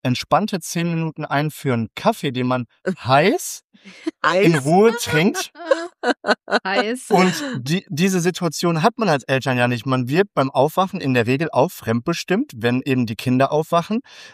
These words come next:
Speaker 1: Wenn du Glück hast, kriegst du einen Schluck heißen Kaffee. Da mein Tipp an alle Eltern,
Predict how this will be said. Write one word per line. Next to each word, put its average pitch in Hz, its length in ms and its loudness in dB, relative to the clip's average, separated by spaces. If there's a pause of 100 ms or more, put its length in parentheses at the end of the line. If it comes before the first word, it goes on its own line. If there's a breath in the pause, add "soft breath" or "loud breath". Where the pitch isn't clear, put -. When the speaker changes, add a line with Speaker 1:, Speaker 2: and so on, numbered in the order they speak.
Speaker 1:
Wenn 135 160 0
du 135 80 0
Glück 160 320 0
hast, 127 260 0
kriegst - 300 -8
du 151 60 0
einen 139 220 -2 (220)
Schluck - 380 0 (220)
heißen 113 340 -2
Kaffee. 156 500 -2
Da 135 340 4
mein 135 220 2
Tipp 180 260 -2
an 135 140 -2
alle 139 200 0
Eltern, 180 360 -2